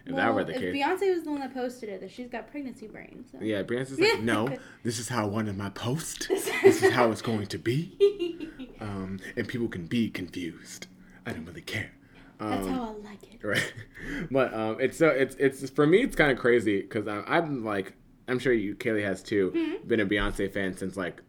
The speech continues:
Speaker 1: the Destiny's Child days.
Speaker 2: Oh, yeah, for
Speaker 1: Yeah,
Speaker 2: sure.
Speaker 1: and so it's so interesting to live in a world where Beyonce has three kids.
Speaker 2: Yeah.
Speaker 1: Because for a long time, and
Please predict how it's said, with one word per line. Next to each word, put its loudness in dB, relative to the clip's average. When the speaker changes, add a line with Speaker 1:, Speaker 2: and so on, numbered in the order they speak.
Speaker 1:
the -2
Destiny's -4
Child -6
days. -10
Speaker 2:
Oh, -2
yeah, -4
for -8
Speaker 1:
Yeah, -4
Speaker 2:
sure. -10
Speaker 1:
and -2
so 0
it's 0
so 6
interesting 2
to -6
live 2
in 0
a 0
world 2
where -2
Beyonce 4
has -4
three 4
kids. -4
Speaker 2:
Yeah. -2
Speaker 1:
Because 2
for 2
a 6
long 4
time, 0
and -8